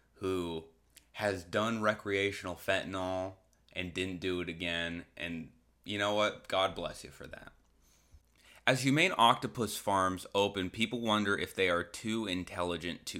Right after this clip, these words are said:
eat. This is something I've thought of before when eating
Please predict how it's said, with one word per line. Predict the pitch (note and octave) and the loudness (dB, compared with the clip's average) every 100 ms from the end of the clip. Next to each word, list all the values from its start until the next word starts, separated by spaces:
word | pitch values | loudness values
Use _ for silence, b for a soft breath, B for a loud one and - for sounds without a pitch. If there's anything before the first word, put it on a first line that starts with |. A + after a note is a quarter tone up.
| - | -12
eat. | D2 - - - | -14 -16 -20 -4
This | E3 G3+ | -2 0
is | A3 | 0
something | D3+ G3 D#3 B2 | -2 0 0 2
I've | F#2+ | 0
thought | - F2+ E2+ F2+ | 0 0 2 2
of | F#2 - - - - | 2 -2 -10 -20 -12
before | G2 F#2 E2+ E2+ F2 F2+ F2 | -10 -8 -8 -6 -4 -4 -6
when | F#2 F2+ | -6 -4
eating | F2 F2 F2 E2+ E2+ | -4 -4 -4 -6 -8